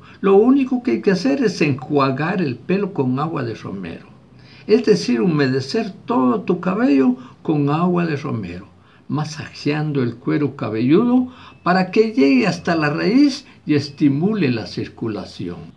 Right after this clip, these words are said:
Moja todo tu cabello con agua de romero.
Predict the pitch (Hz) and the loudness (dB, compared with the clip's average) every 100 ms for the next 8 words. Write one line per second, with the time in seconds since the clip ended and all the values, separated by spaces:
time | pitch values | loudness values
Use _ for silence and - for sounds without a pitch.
0 | _ _ 165 220 269 254 - - - 190 | _ _ 0 4 6 4 0 -4 -2 0
1 | 175 - - - 107 131 156 143 143 113 | 0 -2 -8 -6 -6 -2 0 0 -2 -4
2 | 101 127 147 131 117 - 90 90 80 | -4 -4 -4 -4 -6 -8 -8 -8 -8